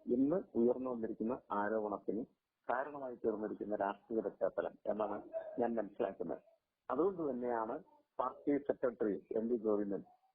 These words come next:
ഒരു ചെറുചിരിയോട് ഈ അൻവറുടെ ആരോപണങ്ങൾ അല്ലെങ്കിൽ അദ്ദേഹത്തിന്റെ വെളിപ്പെടുത്തലുകൾ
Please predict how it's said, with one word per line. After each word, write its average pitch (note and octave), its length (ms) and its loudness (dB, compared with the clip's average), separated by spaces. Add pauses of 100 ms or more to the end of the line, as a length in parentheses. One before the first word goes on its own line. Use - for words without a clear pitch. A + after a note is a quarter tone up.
(100)
ഒരു B2 80 2
ചെറുചിരിയോട് B2 840 0 (1000)
ഈ C3+ 180 8
അൻവറുടെ B2 580 2 (400)
ആരോപണങ്ങൾ A#2+ 680 0 (100)
അല്ലെങ്കിൽ A#2 340 2
അദ്ദേഹത്തിന്റെ A2 420 0
വെളിപ്പെടുത്തലുകൾ G2+ 760 -2